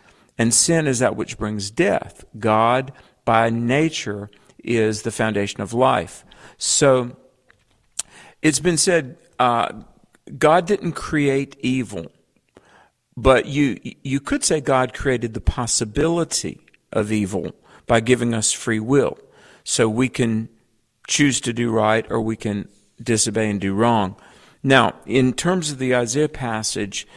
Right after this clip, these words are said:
you know, "Is there evil and did I not do it?" Some have said, and, and really this is, um, a worldview, and I know I'm getting kinda deep here, called voluntarism.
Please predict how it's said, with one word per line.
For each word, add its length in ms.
you 120
know, 220
"Is 220
there 200
evil 480
and 140
did 160
I 220
not 280
do 200
it?" 180
Some 400
have 160
said, 640
and, 460
and 180
really 240
this 360
is, 420
um, 480
a 60
worldview, 800
and 100
I 60
know 140
I'm 100
getting 240
kinda 220
deep 300
here, 200
called 340
voluntarism. 1300